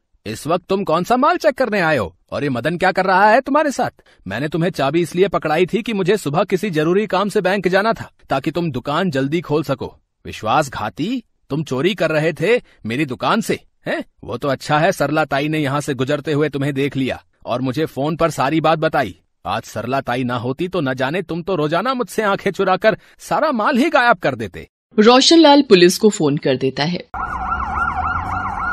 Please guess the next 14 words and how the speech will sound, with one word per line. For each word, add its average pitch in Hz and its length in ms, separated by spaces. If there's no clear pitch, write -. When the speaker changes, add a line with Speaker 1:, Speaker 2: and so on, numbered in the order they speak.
Speaker 2:
वो 151 120
चंदन 160 500
और 160 120
मदन 175 340
को 240 240
चोरी 269 320
करने 285 300
के 277 120
इल्जाम 165 400
में 185 140
गिरफ्तार 139 520
कर 143 180
लेती 131 300
है। - 200